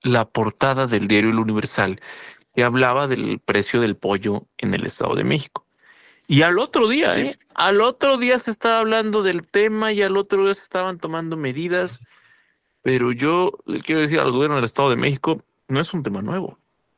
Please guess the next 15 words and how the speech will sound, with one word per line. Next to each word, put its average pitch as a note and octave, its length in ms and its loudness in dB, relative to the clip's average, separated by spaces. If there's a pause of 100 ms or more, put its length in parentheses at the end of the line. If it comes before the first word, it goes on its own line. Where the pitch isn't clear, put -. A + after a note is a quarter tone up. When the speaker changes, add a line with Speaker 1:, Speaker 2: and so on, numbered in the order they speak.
(220)
Speaker 1:
No B2+ 140 2
es D#3+ 160 -2
un F3 80 -2
tema C#3+ 220 0
nuevo C3+ 500 0
lo - 220 -4
de - 80 -2
la - 80 -2
extorsión, C#3 560 -2
lo G#2+ 100 4
sabían C3 480 0
perfectamente, B2 760 -2
lo B2+ 200 0
tienen C#3+ 380 2
calculado. B2 600 2